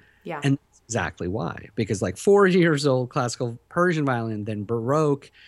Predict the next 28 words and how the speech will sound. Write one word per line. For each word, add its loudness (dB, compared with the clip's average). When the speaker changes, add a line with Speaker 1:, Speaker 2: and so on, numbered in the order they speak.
Speaker 2:
and -4
then -2
back -2
to -12
some -6
Middle -4
Eastern -6
stuff. -18
Well, -10
that's -16
why -4
my -2
stuff's -12
a -6
mix. -10
It's -16
totally -6
a -16
mix. -18
You -12
know, -14
it -10
was -6
never -2
one -2
straight -8
path. -12
Speaker 1:
Hmm. -8